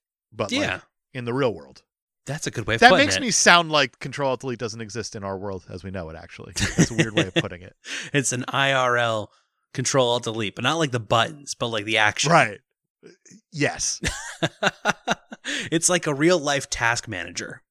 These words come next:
Speaker 1: <laughs> That's so boring.
Speaker 2: Yeah, it is. But, like,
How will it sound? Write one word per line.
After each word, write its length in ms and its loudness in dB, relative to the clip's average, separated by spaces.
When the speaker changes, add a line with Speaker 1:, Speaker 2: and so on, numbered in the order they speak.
Speaker 1:
<laughs> 760 -8
That's 220 2
so 160 0
boring. 400 2
Speaker 2:
Yeah, 280 6
it 60 0
is. 140 0
But, 160 12
like, 160 6